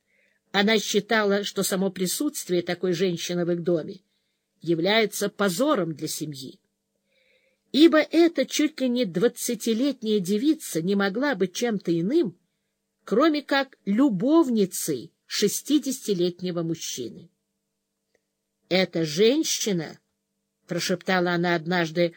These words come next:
на ухо Бобу и молодому Сэму, когда они трое стояли на нижней ступеньке лестницы и смотрели, как Эмбер, потряхивая локонами, легко и весело взбежала по ступеням, приподняв юбки, отчего обнажились ножки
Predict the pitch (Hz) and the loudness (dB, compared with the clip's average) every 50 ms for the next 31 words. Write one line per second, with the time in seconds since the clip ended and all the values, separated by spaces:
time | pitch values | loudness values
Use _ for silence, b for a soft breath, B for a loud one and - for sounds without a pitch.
0 | b b b 202 180 190 185 185 180 170 170 - 180 160 156 147 190 220 254 247 | b b b -2 0 2 2 2 2 2 0 -2 -4 -6 -2 2 4 4 4 4
1 | 180 190 180 175 175 175 175 175 170 185 180 170 180 175 - - 196 202 190 175 | 4 4 2 2 2 2 0 0 0 0 0 -2 -2 -2 -2 -2 0 0 0 -2
2 | 156 147 - - b b b b b b b b _ - 180 170 165 156 196 185 | -2 -6 -10 -14 b b b b b b b b _ -4 -2 -2 0 0 0 0
3 | 185 185 190 180 - - 190 240 269 254 208 - - - 196 175 175 190 196 190 | 2 2 0 0 0 0 2 4 4 4 4 2 -2 -2 -2 0 2 2 2 0
4 | 185 185 180 175 175 175 180 175 170 - 190 170 - - - 165 170 185 170 165 | 0 0 0 0 0 0 0 0 0 -2 -2 -4 -4 -2 -4 -4 -2 0 -2 -2
5 | 160 - 165 160 185 254 302 285 - - 160 160 - - - - - _ b b | -2 -2 -2 -2 0 -2 -2 -2 -4 -6 -8 -8 -8 -10 -12 -12 -14 _ b b
6 | b b b b b b - 202 196 - 190 190 208 202 - 247 285 277 233 240 | b b b b b b 0 2 2 2 2 0 0 0 0 -2 -2 -2 -2 -2
7 | 233 - 220 220 220 - _ - 220 254 277 262 214 180 160 160 151 - - 196 | -2 -2 -4 -4 -6 -8 _ -6 -4 -2 -2 -2 -2 -2 -4 -6 -10 -8 -6 -6
8 | 185 - - 202 226 226 208 - 190 180 185 185 180 214 254 262 262 - 190 180 | -4 -2 0 0 0 0 0 -2 -2 0 0 0 2 2 2 2 2 0 -2 0
9 | 180 170 165 156 b b b b b b b b 175 202 233 214 - - 247 247 | 0 0 -2 -4 b b b b b b b b 4 4 4 4 4 4 4 4
10 | 254 247 233 285 285 233 - - 185 180 180 165 151 151 185 202 170 196 226 208 | 4 4 2 0 -2 0 0 0 0 0 0 0 0 0 2 2 2 2 0 0
11 | 185 175 170 - 185 175 - - 170 175 - 277 330 349 254 208 180 170 202 202 | 0 0 -2 -2 -4 -4 -4 -2 -4 -4 -2 0 0 0 2 0 0 0 0 -2
12 | 190 196 185 180 170 196 190 185 - 180 190 214 180 175 - - - - - - | 0 0 -2 -2 0 -2 -2 -2 -4 -2 0 0 0 0 -2 -10 -10 -10 -10 -12
13 | b b b b b b b b - 208 196 - - - 214 208 233 220 185 165 | b b b b b b b b -2 0 0 0 0 0 2 2 2 0 0 0
14 | 185 190 185 - 226 226 190 214 196 - - 247 277 269 226 - - - - 170 | -2 -2 0 0 0 0 0 0 -2 -2 -4 -2 -2 -2 -2 -2 -4 -4 -4 -4
15 | 151 - | -4 -4